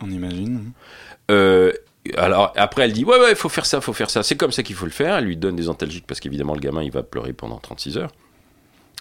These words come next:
Speaker 2: Et quand la mère lui dit, « Mais madame, j-, j'ai, j'ai parfaitement lu un certain nombre d'articles qui disent que, un, ça n'est pas nécessaire,
Speaker 1: Mhm.
Speaker 2: que deux, ça n'a aucun intérêt de faire ça, pourquoi l'avez-vous fait ? » Et elle lui dit, « C'est moi le médecin. »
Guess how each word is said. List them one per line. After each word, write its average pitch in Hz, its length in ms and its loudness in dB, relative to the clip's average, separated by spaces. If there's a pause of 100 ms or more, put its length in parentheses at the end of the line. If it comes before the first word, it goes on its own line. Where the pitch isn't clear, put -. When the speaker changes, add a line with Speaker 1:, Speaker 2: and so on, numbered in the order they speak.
(420)
Speaker 2:
Et 104 60 4
quand 113 220 0
la 107 80 4
mère 98 160 0
lui 87 100 -4
dit, « 98 140 -6
Mais 98 160 2
madame, 95 420 0
j-, - 220 -6
j'ai, 80 180 -4 (140)
j'ai 78 120 -4
parfaitement 98 540 -4
lu 101 180 -2
un 92 80 -2
certain 85 220 -6
nombre 85 140 -6
d'articles 87 280 -10
qui 80 120 -14
disent 82 180 -10
que, 80 160 -6 (260)
un, 123 140 2
ça 95 160 -4
n'est 80 100 -2
pas 80 140 -4
nécessaire, 82 560 -4 (140)
Speaker 1:
Mhm. 104 100 -10
Speaker 2:
que 104 80 0
deux, 101 200 0
ça 92 140 -2
n'a 78 140 0
aucun 76 240 -4
intérêt 73 320 -4
de - 60 -14
faire - 180 -8
ça, 170 260 -4 (200)
pourquoi 107 240 -4
l'avez-vous 78 280 -2
fait ? » - 240 -6 (200)
Et - 60 0
elle 87 100 2
lui 65 120 -6
dit, « - 180 -6 (100)
C'est - 160 0
moi 143 120 0
le 82 60 -2
médecin. » - 240 -10